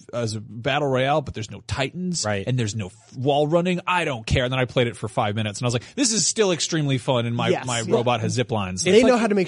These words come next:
Speaker 2: yeah.
Speaker 3: shooters.
Speaker 2: It's
Speaker 3: Yeah.
Speaker 2: like, it's like what they say about dieting. They're like, "Don't focus on what you can't have.
Speaker 1: Yeah.
Speaker 2: Like, celebrate what's there."
Speaker 3: Yeah.
Speaker 2: You know, which is s-,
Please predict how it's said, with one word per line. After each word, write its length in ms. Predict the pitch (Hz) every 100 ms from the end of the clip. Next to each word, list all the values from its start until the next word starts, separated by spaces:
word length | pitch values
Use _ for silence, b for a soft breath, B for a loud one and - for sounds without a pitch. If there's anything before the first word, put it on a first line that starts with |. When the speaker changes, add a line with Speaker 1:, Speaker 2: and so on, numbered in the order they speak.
| -
Speaker 2:
yeah. 200 | 180 117
Speaker 3:
shooters. 280 | - - -
Speaker 2:
It's 180 | 175 -
Speaker 3:
Yeah. 20 |
Speaker 2:
like, 120 | 214 185
it's 140 | -
like 160 | 202 -
what 100 | 190
they 80 | 180
say 200 | 190 175
about 200 | 156 117
dieting. 460 | 127 131 107 104
They're 120 | 107
like, 200 | 113 110
"Don't 240 | 127 127 135
focus 340 | 143 135 135
on 80 | 131
what 140 | 120
you 100 | 117
can't 320 | 110 - 110 110
have. 340 | 120 95 92
Speaker 1:
Yeah. 180 | 90 82 123
Speaker 2:
Like, 160 | 117
celebrate 460 | - 131 127 127 120
what's 260 | 110 110 -
there." 380 | 104 85 101 -
Speaker 3:
Yeah. 160 | 156 104
Speaker 2:
You 40 |
know, 280 | 92 95 110
which 200 | 113 -
is 260 | 110 - -
s-, 240 | - -